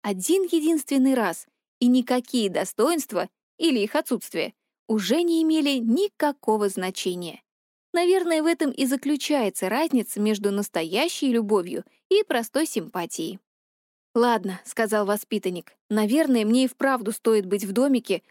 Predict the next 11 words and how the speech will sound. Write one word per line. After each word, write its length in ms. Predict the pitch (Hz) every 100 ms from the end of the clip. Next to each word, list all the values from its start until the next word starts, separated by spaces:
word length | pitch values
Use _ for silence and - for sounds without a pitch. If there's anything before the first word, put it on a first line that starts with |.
| -
а 160 | 202
тебе 380 | 196 202 180 240
здесь 240 | 285 254
совершенно 480 | - 185 180 - 349
ничего 400 | 277 185 - 190
не 140 | 302 254
грозит. 480 | 196 175 208 226 _ _ _
Только 340 | 330 330 339
иди 160 | 311 311
прямо 320 | - 330 339
домой. 440 | 339 370 247 220